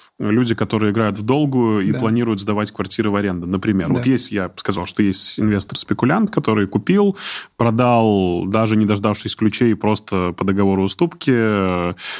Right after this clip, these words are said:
Speaker 1: э, человек, который купил и планирует сдавать. Вот, по-моему, больше,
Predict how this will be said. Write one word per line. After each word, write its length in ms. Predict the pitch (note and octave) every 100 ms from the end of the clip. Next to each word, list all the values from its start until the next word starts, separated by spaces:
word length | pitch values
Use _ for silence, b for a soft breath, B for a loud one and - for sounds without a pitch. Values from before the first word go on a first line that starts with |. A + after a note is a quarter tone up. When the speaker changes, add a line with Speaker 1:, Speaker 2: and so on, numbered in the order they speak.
| B -
Speaker 1:
э, 360 | E2 F#2 F#2 F#2
человек, 360 | B2 A#2+ G#2+
который 480 | G2 G2 F2+ F2 E2+
купил 520 | - G2 A2+ G2 F2 - -
и 280 | - G2+ G2
планирует 440 | G#2+ G#2 G2 F#2
сдавать. 480 | F#2+ G#2+ A#2 F3 E3+
Вот, 360 | G#2 A#2+ - - -
по-моему, 380 | A2+ D3 E3+ A2+
больше, 340 | C3+ C3+